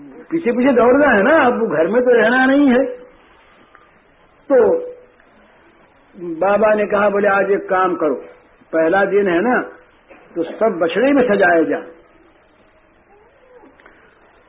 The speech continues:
तो बछड़ों पर श्रृंगार आरंभ हुआ। मानो कोई दिव्य आवेश आ गया,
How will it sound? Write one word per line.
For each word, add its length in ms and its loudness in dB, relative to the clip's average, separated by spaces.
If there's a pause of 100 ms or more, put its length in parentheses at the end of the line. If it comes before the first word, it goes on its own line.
(100)
तो 220 4 (1500)
बछड़ों 400 0
पर 360 -4 (1120)
श्रृंगार 480 0
आरंभ 420 2
हुआ। 460 0 (640)
मानो 220 -2
कोई 200 -2
दिव्य 380 0
आवेश 500 2
आ 200 4
गया, 400 4